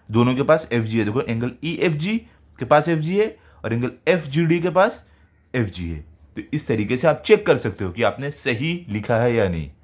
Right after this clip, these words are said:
ओके? एक कॉमन आर्म, एक कॉमन साइड आएगा। अब चलते हैं थर्ड की तरफ। अब हम लिखेंगे एंगल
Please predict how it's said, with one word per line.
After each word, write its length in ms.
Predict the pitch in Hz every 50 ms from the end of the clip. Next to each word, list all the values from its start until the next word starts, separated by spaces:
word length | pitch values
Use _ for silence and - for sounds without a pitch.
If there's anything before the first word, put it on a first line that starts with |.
| _ _ _ _
ओके? 240 | - 110 208 220 233 - - _ _ _ _ _ _ _ _ _ -
एक 240 | 143 175 185 - -
कॉमन 280 | 120 117 117 131 143 - -
आर्म, 220 | 107 113 131 127 -
एक 160 | - 156 147 -
कॉमन 220 | 104 98 110 120
साइड 280 | 117 - 131 104 87 82
आएगा। 260 | 80 76 71 76 76 - - - _ - _ -
अब 80 | 127 -
चलते 280 | - 147 139 131 147
हैं 120 | 156 156 156
थर्ड 220 | - - 240 127
की 100 | 123 160
तरफ। 300 | 151 175 175 202 214 - _ _ _ _ _ _ - - - _
अब 100 | - 180
हम 120 | 202 196 180
लिखेंगे 260 | 175 165 190 180 185
एंगल 400 | - - 123 127 135 143 156 -